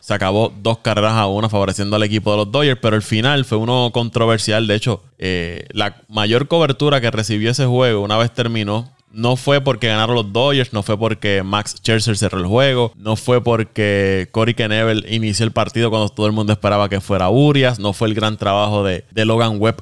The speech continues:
por el equipo de, de San Francisco. Fue esa última jugada, ese último strike que se le cantó a Wilmer Fro-, eh, Wilmer Flores, eh,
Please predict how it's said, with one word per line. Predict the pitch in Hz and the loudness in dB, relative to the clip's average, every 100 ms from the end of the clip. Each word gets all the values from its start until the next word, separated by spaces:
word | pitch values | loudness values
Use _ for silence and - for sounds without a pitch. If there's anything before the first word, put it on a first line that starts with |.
| - | -6
por | - | -2
el | 101 | 0
equipo | 98 101 98 104 104 | 0 0 0 2 2
de, | 101 95 87 | 2 0 -2
de | 101 | -2
San | 104 98 | 0 0
Francisco. | 98 95 135 139 - | -2 -2 0 0 -2
Fue | 113 143 185 - - | -2 0 0 -2 -2
esa | 131 147 156 | 0 2 2
última | 160 156 151 | 2 0 2
jugada, | 139 135 131 113 | 2 4 4 4
ese | 110 143 | 2 2
último | 147 143 147 139 | 2 2 0 0
strike | 110 - 120 117 104 - | 0 -2 -2 -2 -2 -8
que | 104 | -8
se | 101 | -2
le | 98 | -2
cantó | 92 92 87 101 117 | -2 -4 -4 0 2
a | 120 110 95 | 2 2 2
Wilmer | 95 117 120 113 | 2 2 2 0
Fro-, | - 117 110 - | 0 0 0 0
eh, | 92 92 | -2 -4
Wilmer | 104 117 123 | -2 0 0
Flores, | 107 113 117 98 - - - | -2 0 2 0 -4 -12 -6
eh, | 98 90 85 82 | -2 0 -2 -6